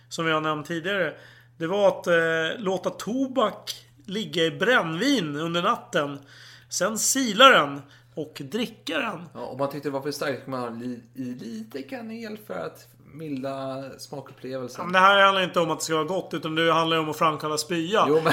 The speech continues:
Speaker 2: <laughs> de, det, detta var en metod alltså. Man
Speaker 1: Ja.
Speaker 2: skriver det. "Ha lite kanel i,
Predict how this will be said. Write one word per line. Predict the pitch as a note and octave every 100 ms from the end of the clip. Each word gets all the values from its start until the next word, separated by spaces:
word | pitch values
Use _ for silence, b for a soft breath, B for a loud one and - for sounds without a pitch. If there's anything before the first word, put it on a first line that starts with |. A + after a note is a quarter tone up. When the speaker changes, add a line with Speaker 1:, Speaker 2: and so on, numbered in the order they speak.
| -
Speaker 2:
<laughs> | G3 E3 C3+ -
de, | F3 - - B B
det, | D#3+ F3 E3+ E3+
detta | D#3+ F3+
var | E3+
en |
metod | D#3+ F3+ D#3
alltså. | A#2+ A#2+ A#2
Man | A#2+ - b D#3
Speaker 1:
Ja. | D#3+
Speaker 2:
skriver | E3+ D#3+ B2+
det. | A#2 A#2 B B -
"Ha | F#3
lite | A3+ G#3
kanel | F#3+ F#3+ G3 G3
i, | F3+ F#3